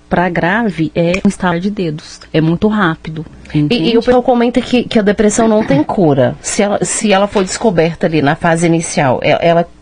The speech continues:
Speaker 2: co-, a pessoa consegue a cura pra depressão, se, se descoberta ali no início e tratada?
Speaker 1: É, é, é uma pergunta bem interessante, né, Raquel? Porque cura em depressão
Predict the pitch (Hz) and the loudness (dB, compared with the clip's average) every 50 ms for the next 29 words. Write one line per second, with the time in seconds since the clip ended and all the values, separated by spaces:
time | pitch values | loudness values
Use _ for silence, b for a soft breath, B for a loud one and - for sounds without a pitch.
0 | - - - 160 - - - 247 233 - - 180 - 202 185 - 202 185 - 285 | -20 -8 -8 -8 -8 -4 -2 -2 0 0 0 -2 0 -2 0 0 -2 2 2 0
1 | 277 - - - 226 202 175 147 143 139 - B B B B B B B - 156 | 0 0 0 0 0 0 0 0 -4 -8 -8 B B B B B B B -6 -6
2 | 156 - - - 233 220 170 160 160 165 151 143 143 135 - 143 143 - - 196 | -6 -4 -2 0 2 2 2 2 2 0 0 0 0 -2 -2 -4 -4 -2 -2 -2
3 | 175 143 131 131 - - - - - - 175 156 - - 180 151 - - - - | -2 -2 -4 -8 -10 -12 -12 -8 -6 -6 -6 -6 -4 -6 -6 -6 -6 -10 -2 -2
4 | 175 156 165 170 170 - 170 156 156 147 139 139 165 202 190 - 156 - 156 156 | 0 2 2 0 0 0 0 0 2 0 2 2 0 0 0 -2 -4 -4 -4 -6
5 | 147 - 190 175 135 127 135 147 165 - B B B B B B B B B B | -4 -2 -2 0 0 0 -2 -6 -6 -8 B B B B B B B B B B
6 | B - - 180 175 175 175 170 - - 180 175 170 - 170 175 175 180 185 190 | B -2 0 0 2 2 2 2 2 2 2 2 2 2 2 2 4 4 2 2
7 | - 208 196 202 196 190 190 196 - 247 180 185 190 190 196 208 226 240 247 240 | 4 4 4 4 4 4 2 2 2 2 2 4 4 4 2 2 2 2 2 0
8 | 233 226 208 180 180 180 208 220 233 - 247 233 233 311 294 - - 185 196 - | -2 -6 -6 -2 2 2 2 2 2 0 2 2 2 -2 0 0 0 0 2 2
9 | 233 196 185 185 190 202 202 - - 165 175 - - 175 165 - 208 - - - | 2 2 4 2 2 0 0 0 0 0 0 2 0 -2 0 0 0 0 0 -4
10 | - - 247 254 262 269 269 196 170 160 - - - 185 180 175 185 - 180 170 | -2 2 2 4 4 4 4 2 0 0 0 2 2 4 4 4 2 2 2 2
11 | 170 170 - - - 220 190 | 2 0 -2 -2 -2 -2 -2